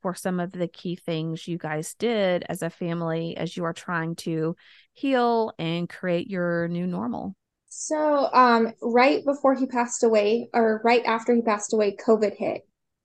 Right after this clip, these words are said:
Speaker 2: So that was extremely hard. We couldn't get into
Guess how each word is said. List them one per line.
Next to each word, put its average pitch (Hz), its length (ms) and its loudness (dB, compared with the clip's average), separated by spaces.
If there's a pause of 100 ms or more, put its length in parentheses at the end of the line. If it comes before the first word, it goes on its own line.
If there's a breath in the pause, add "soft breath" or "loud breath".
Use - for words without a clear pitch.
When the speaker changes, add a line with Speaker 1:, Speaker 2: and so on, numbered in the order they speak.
(160)
Speaker 2:
So 208 640 6 (300)
that 247 220 4
was 226 340 2 (340)
extremely 247 540 4
hard. 202 280 -2
We 208 160 -4
couldn't 254 300 0
get 277 120 4
into 240 280 2